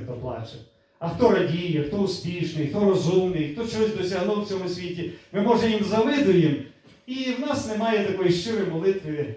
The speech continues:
до Бога за них. Але Бог їх хоче спасти. Бог хоче всіх людей спасти. І тому оцей текст, він нас побуджує до того, щоб ми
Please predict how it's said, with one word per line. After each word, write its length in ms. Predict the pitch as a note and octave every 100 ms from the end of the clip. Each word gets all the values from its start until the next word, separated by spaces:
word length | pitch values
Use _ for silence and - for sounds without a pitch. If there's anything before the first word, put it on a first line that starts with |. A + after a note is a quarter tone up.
| -
до 140 | B2+ D3
Бога 280 | E3 D3
за 160 | C3+ B2+
них. 260 | A#2+ G2+ - _ _ _
Але 180 | - E3+
Бог 200 | F3 F#3+ A2+
їх 240 | - C4+
хоче 220 | E3 C3+
спасти. 460 | A2 - - - A2 - - -
Бог 180 | C#3+ F3
хоче 240 | F#3+ G#3+
всіх 460 | G#3 C4 D4 D4+ G3
людей 200 | F3+ E3+
спасти. 540 | - D#3 C#3+ - G2+ - _ _ _ _ _ -
І 80 |
тому 380 | G3+ C4+ E4+ D#4+
оцей 400 | B3+ A#3+ C4+ C4 A#3+ B3
текст, 440 | D4+ D#4 - - - - - - - _ E3+
він 240 | E3 B3+
нас 240 | A#3 G#3 -
побуджує 540 | G3 A3+ B3+ G#3+ G#3+
до 140 | F#3
того, 400 | F#3 - B3+ A3+
щоб 260 | G#3 - F#3+ F3 F3+ E3+ C#3+ - - - _ _ _
ми 680 | C#3+ G3+ A#3 A3+ G3+ F3+